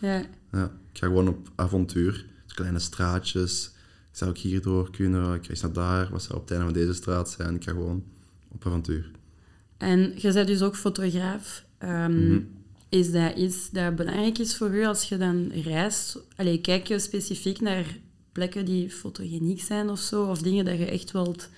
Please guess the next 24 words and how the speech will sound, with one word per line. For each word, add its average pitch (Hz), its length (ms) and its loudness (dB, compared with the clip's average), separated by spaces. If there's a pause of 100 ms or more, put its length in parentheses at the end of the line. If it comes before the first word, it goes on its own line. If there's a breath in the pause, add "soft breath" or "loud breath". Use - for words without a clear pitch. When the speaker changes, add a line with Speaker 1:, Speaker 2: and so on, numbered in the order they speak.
Speaker 2:
Dat 92 100 0
is, - 640 -4
dat 85 100 -4
is - 140 -6
altijd 85 680 0
in 82 100 2
mijn 82 160 4
leven. 85 340 2
Ook 85 160 -2
al 90 100 -2
zit 92 160 -2
ik - 160 -6
nu 92 160 4
bijvoorbeeld 90 360 0
in 87 60 4
deze 82 240 4
kamer, 90 320 0
ik 90 80 -2
ben 85 140 -2
altijd 87 460 0
aan 82 80 -2
het 78 80 -8
kijken 87 400 0
naar, 78 380 -2